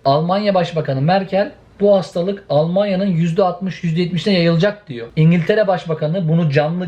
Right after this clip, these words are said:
gördüm, izledim yani. "Sevdiklerinizi kaybetmeye hazır olun." diyor. Yani normalde mesela ne olur? Çok büyük bir mes olur ortalıkta. Politikacılar çıkar,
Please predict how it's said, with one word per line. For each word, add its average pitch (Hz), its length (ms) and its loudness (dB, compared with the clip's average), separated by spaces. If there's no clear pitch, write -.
gördüm, 151 360 -2
izledim 151 420 0
yani. 135 320 0
"Sevdiklerinizi 196 540 0
kaybetmeye 196 460 -2
hazır 185 260 0
olun." 160 300 0
diyor. 113 180 -10
Yani 156 260 2
normalde 190 420 2
mesela 202 360 0
ne 214 100 -2
olur? 208 280 0
Çok 202 320 -2
büyük 208 340 -4
bir 180 60 -2
mes 196 300 0
olur 160 180 0
ortalıkta. 139 720 -2
Politikacılar 208 680 0
çıkar, 214 320 -2